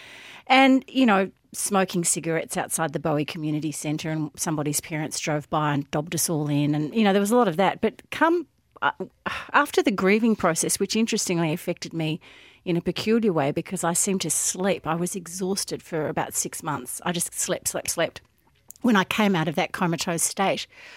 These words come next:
I just thought, "Oh, well, you know, that's it really."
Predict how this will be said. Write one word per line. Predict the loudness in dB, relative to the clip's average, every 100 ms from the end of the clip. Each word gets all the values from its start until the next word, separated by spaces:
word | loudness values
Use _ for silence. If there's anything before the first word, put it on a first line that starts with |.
| -20 -10 2
I | 2
just | 4 0 2
thought, | 2 2 2
"Oh, | 2 2
well, | 2 2 0 -4
you | -6 -2
know, | 0 0 -4 -6
that's | -6 -2
it | -4 -2
really." | -4 0 -2 -4